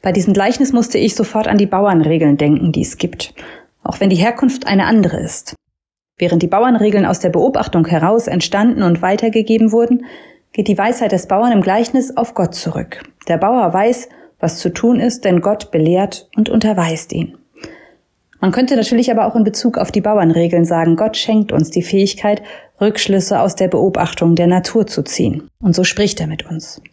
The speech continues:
Denn der Herr gibt wunderbaren Rat. Wir müssen nur Augen, Ohren und Herzen offen halten. Wie genau das geht, ist schwer zu erklären.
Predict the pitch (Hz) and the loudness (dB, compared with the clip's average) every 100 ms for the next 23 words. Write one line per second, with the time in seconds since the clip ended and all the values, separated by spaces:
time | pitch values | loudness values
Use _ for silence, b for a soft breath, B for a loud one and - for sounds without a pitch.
0 | _ B B B _ 175 208 247 247 B | _ B B B _ 0 4 4 2 B
1 | B B - 165 160 185 208 226 - 247 | B B -2 0 2 0 0 -2 -2 -4
2 | 247 - 208 190 180 175 190 185 170 196 | -2 0 2 2 2 2 2 2 0 -4
3 | - - - _ _ _ _ - 180 214 | -8 -12 -16 _ _ _ _ -2 2 2
4 | 214 202 220 262 233 - 233 233 226 - | 2 2 2 2 2 2 2 4 2 2
5 | 196 190 156 147 151 147 151 135 - 165 | -2 0 -2 -2 -2 -2 0 -2 -4 -10
6 | - B B B B B B _ - 180 | -12 B B B B B B _ -2 2
7 | 190 247 285 269 247 233 - - 220 214 | 2 2 2 0 0 0 -2 -2 0 0
8 | - - - 226 202 - - | 0 -2 -2 0 0 0 -4